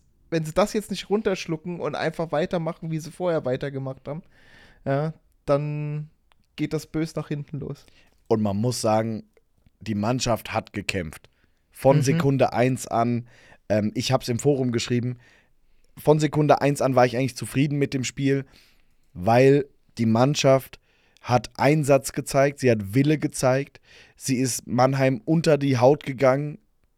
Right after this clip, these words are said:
Speaker 2: Checks zu Ende gefahren, ähm, wirklich körperlich gespielt.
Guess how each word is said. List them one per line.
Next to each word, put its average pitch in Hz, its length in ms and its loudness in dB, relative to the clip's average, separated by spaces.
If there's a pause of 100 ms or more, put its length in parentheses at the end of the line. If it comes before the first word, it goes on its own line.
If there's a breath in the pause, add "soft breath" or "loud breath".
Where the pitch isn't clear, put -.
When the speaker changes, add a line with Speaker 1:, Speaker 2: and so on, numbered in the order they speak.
(220)
Speaker 2:
Checks - 340 0
zu 160 140 -2
Ende 143 260 2
gefahren, 123 640 0 (460 soft breath)
ähm, 120 340 2
wirklich 143 320 -2
körperlich 139 560 4
gespielt. 127 580 -2